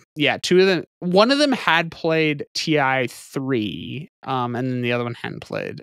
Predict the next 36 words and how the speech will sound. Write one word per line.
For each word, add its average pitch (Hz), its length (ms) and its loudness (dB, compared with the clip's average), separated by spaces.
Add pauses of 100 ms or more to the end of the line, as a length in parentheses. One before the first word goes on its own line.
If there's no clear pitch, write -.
at - 120 -10
all. - 180 -12 (760)
Um, 117 560 0 (240)
and, 123 680 -2 (580)
but 202 160 6
it 220 40 8
was 226 140 2
amazing. 196 480 -2
It 135 100 0
was 156 160 0
just, 147 220 -2
uh, - 120 -4
so - 440 2
much 156 260 0
fun 139 380 2
and 123 340 -4 (160)
intense, 139 880 0
and 135 140 0
the 123 60 -2
memories, 143 920 0
uh, 92 160 -4
like, 120 280 -4
you'll 120 100 -2
just 113 240 -6
never 120 320 0
forget. 110 560 -6
So, 117 400 -4 (600)
uh, 117 460 2
to 151 120 -4
get 165 300 4
two 170 260 2
plays 143 360 2
of 135 100 0
it 135 240 2
is 113 300 -2
just - 500 0